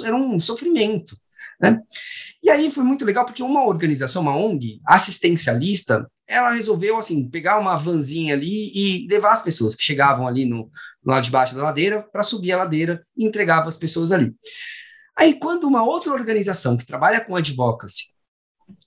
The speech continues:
que pensava em política pública, não em assistencialismo, não em fazer ela mesma o trabalho ali, é, ela falou assim: "Pai, espera aí,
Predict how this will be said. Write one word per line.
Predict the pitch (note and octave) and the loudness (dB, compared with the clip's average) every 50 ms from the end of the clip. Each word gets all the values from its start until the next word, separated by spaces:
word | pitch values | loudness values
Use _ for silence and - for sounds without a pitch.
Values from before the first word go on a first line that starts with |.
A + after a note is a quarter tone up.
| _ _ | _ _
que | - - | -4 -2
pensava | - - F3+ F#3+ G3+ - - - A3+ A#3 A3 - C#3+ C#3 | 2 4 4 4 4 2 2 2 4 4 2 2 0 -2
em | C3+ A#2+ | -2 -2
política | C3 D3 D3 D#3+ - - E3 - | -2 -2 0 0 0 2 2 0
pública, | - D3 B2 A#2+ C3+ C#3+ | 0 0 -2 -2 -2 -2
não | F3+ B3+ C#4 | -2 -2 -2
em | C4 B3 | -2 0
assistencialismo, | A#3 A3+ - G#3+ F#3+ - G#3 G3 - F#3+ D#3 C3+ A#2+ C#3 | 0 0 -2 -2 -4 -4 -2 0 0 0 0 0 0 0
não | G3 A#3+ B3+ | 0 0 0
em | |
fazer | A#3 - A3+ G#3+ D#3+ D3 F#3 G#3 F3 B2+ A2+ - _ _ _ _ - | 0 2 2 2 2 2 -2 -2 -2 -2 -4 -12 _ _ _ _ -4
ela | - F#3 A3 A3 F#3 | 0 0 2 2 2
mesma | E3+ F3 F#3 F#3 D#3 C3+ C#3 C3+ | 0 0 0 -2 -2 -4 -4 -6
o | C3+ | -4
trabalho | C3 D3 C#3+ C3+ C3+ C3 C3 A#2+ A2 A2 | -4 -4 -2 0 2 2 2 2 0 -2
ali, | A2+ C#3 E3+ F#3 C#3 - - _ - - - - - - _ _ | -4 -2 0 0 -2 -4 -6 _ -20 -20 -20 -20 -20 -20 _ _
é, | - B2+ C3+ C3 C3 C3 B2 B2 A#2 A#2 A2+ - - | -2 0 2 2 2 0 0 -2 -4 -6 -6 -4 0
ela | G#3+ B3 | 2 2
falou | B3 B3+ | 2 2
assim: | A#3+ A#3 B3+ A#3+ | 0 0 -2 -2
"Pai, | - A#3+ | -2 -4
espera | A#3+ - - C4 B3+ A3+ | -4 -4 -2 0 2 2
aí, | E3+ C3 A2 G2+ | 2 2 0 -6